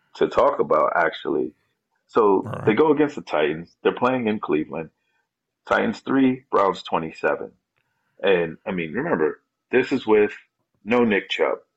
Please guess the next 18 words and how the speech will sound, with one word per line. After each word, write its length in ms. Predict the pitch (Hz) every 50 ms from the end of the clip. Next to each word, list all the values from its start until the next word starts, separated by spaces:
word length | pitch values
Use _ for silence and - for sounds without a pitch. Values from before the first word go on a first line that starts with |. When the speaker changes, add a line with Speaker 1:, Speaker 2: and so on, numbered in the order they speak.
| _ _ _ _ -
Speaker 1:
right? 280 | 90 92 95 101 98 - - _ _ _ _ _ _ _ _ _ _ _ - _ _ _ _ _ _
So 540 | - - 110 101 92 90 90 85 82 - - - - - _ _ _ _ _ -
Speaker 2:
Mm-hmm. 260 | - 98 101 107 127
Speaker 1:
let's 240 | - 160 175 170 -
just 200 | 151 143 - -
go 260 | - 78 71 62 50 -
with 240 | 71 78 - _
this 320 | - 80 69 - - - -
right 200 | 78 69 62 -
here. 280 | 82 82 69 50 50 - _ _ _ _ _ _
Myles 500 | - 95 95 110 143 185 208 202 196 190 92
Garrett, 600 | 90 - - 101 104 107 92 78 69 - - _ _ _ _ _ _ _ _ _ _ _ _ _ _ _ _ _ _ -
the 100 | - -
defense 640 | 139 151 214 254 262 - 233 214 202 202 202 -
had 300 | - 151 131 117 - - - _ _
five 360 | - 117 123 131 135 135 135 -
total 320 | - 120 113 104 101 92
sacks. 500 | - - - - - - - _ _ _